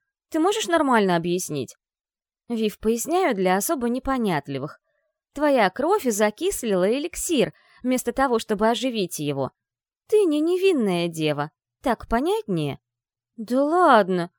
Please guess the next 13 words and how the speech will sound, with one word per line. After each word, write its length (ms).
Как 220
такое 320
возможно? 800
Я 240
же 160
не..." 240
И 120
тут 320
Вив 300
запнулась, 800
вспомнив 540
про 240
ночь, 320